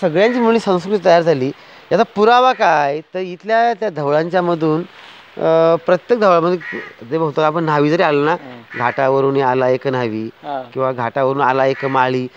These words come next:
Speaker 2: हां.
Speaker 1: म्हणजे ते सगळं तिकडून आलेले आहेत.
Speaker 2: तिकडनंच आलेले
Speaker 1: असं बोलत नाही,
Speaker 2: नाही.
Speaker 1: नाशिकवरून आला म्हणून. घाटावरूनच का?
Speaker 2: घाटावरून आला.
Speaker 1: कारण तो मार्ग लांबता येण्याचा तो आहे.
Speaker 2: हां.
Speaker 1: किंवा आता इकडची लोकं आली,
Speaker 2: हां.
Speaker 1: अ, तुमचं खारपाटातून
Speaker 2: खारपाट.
Speaker 1: आगरी समाज वगैरे आला,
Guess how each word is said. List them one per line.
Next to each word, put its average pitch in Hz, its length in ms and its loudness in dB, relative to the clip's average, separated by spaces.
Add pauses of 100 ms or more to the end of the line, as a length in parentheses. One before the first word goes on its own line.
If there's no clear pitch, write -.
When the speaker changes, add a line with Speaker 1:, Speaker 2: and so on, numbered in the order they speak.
Speaker 2:
हां. 143 160 -20
Speaker 1:
म्हणजे 170 200 0
ते 220 240 -8
सगळं 196 280 0
तिकडून 294 240 2
आलेले 233 260 2
आहेत. 165 100 0
Speaker 2:
तिकडनंच 180 420 -8
आलेले 127 200 -4
Speaker 1:
असं 233 260 0
बोलत 285 360 0
नाही, 240 320 2
Speaker 2:
नाही. 254 160 -16
Speaker 1:
नाशिकवरून 226 500 -2
आला 196 180 0
म्हणून. 175 200 -4
घाटावरूनच 220 500 0
का? 220 80 2
Speaker 2:
घाटावरून 190 320 0
आला. 135 80 -14
Speaker 1:
कारण 196 220 2
तो 240 100 4
मार्ग 196 300 2
लांबता 302 300 2
येण्याचा 214 280 0
तो 185 180 -8
आहे. 139 120 -6
Speaker 2:
हां. 107 120 -16 (560)
Speaker 1:
किंवा 233 160 0
आता 262 120 2
इकडची 262 440 0
लोकं 233 200 0
आली, 147 420 0
Speaker 2:
हां. 123 360 -2
Speaker 1:
अ, - 100 -2
तुमचं 135 500 -4 (1300)
खारपाटातून 120 600 -4
Speaker 2:
खारपाट. 117 160 -8
Speaker 1:
आगरी 127 220 -2
समाज 113 280 -8
वगैरे 110 180 -4
आला, 98 220 -4